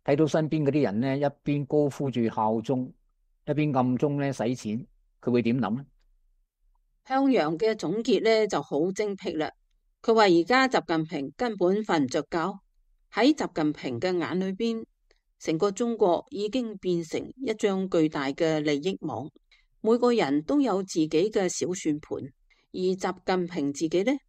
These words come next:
Speaker 2: 就好似一個游離喺陽間之外嘅孤魂野鬼，孤立無助，只能夠眼白白咁睇住呢一班權貴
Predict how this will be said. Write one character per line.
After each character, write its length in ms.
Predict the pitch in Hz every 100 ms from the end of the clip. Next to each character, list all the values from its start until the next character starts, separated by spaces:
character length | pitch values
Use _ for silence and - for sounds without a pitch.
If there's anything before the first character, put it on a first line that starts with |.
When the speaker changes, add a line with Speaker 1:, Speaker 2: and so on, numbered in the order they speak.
| _ _ _ _ _ _
Speaker 2:
就 320 | - 202 202
好 220 | 196 214 294
似 140 | 247
一 100 | 285
個 300 | 294 226 202
游 140 | 202 120 135
離 240 | 127 123
喺 200 | 139 147 220 233
陽 280 | 170 107 135
間 300 | - 220 220
之 280 | 220 247 233
外 200 | 214 143
嘅 240 | 147 156 175 _ _ _
孤 300 | 302 294 165
魂 240 | 131 127
野 220 | 123 143 175
鬼， 360 | 165 139 208 - _ _ _ _
孤 280 | - 302 262
立 80 | 175 127
無 180 | 139 120
助， 300 | - 147 160 160 _ _ _ _ _
只 140 | -
能 220 | 202 156 143
夠 360 | 175 170 170
眼 240 | 160 139 185
白 180 | 170 151
白 320 | 160 151 151 -
咁 260 | 139 202
睇 320 | 214 - 151 202 175 165
住 60 | -
呢 120 | 269
一 100 | 262 254
班 320 | 262 240 185 156
權 280 | - 117
貴 320 | 120 185 175